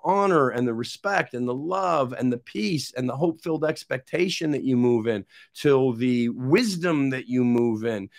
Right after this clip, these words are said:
to the solution bringing and difference making that you move in. And they will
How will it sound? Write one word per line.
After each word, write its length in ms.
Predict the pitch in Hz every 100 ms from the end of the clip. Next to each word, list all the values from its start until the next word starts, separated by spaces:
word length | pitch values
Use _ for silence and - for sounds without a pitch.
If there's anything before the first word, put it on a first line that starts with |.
| - -
to 200 | 143 135
the 240 | 131 127
solution 800 | - - 147 160 320 - 190 170
bringing 420 | 143 147 139 135
and 140 | 127 120
difference 460 | 226 214 196 -
making 420 | 139 147 131 135 127
that 140 | 120
you 140 | 127
move 320 | 120 120 113 120
in. 160 | 104 - - -
And 220 | - 127 131
they 160 | 151
will 560 | 143 147 151 143 135